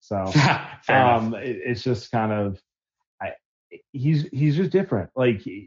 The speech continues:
Speaker 1: Steph and Klay are just old school the way they do things, and, like, um, Draymond's more like, you know, it's, it's kind of exploring what he can do, and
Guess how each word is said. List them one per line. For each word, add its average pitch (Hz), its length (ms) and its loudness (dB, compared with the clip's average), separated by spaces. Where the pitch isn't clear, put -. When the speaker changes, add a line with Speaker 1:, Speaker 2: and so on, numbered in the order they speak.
Speaker 1:
Steph 135 680 -2
and 117 240 -2
Klay 113 640 2
are 101 380 0
just 104 320 -6
old 101 240 -2
school 127 420 0
the 117 100 4
way 113 140 6
they 113 160 6
do 110 160 4
things, 123 500 2
and, 110 180 2
like, 104 380 2
um, 101 480 2
Draymond's 151 640 6
more 143 240 6
like, 127 360 2
you - 100 -6
know, 147 300 0
it's, 143 160 -6
it's 135 160 -6
kind 151 180 2
of 127 60 4
exploring 123 680 4
what 110 140 6
he 120 100 4
can 107 380 2
do, 107 300 4
and 95 140 0